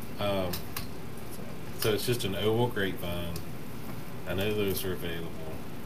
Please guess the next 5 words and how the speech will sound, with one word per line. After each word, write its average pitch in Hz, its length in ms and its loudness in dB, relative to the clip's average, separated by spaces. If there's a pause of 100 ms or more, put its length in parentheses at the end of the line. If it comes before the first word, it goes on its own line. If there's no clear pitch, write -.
(680)
Um, 87 400 -2 (200)
the - 60 -2
twenty 104 400 2
inch - 180 0
fern 92 600 2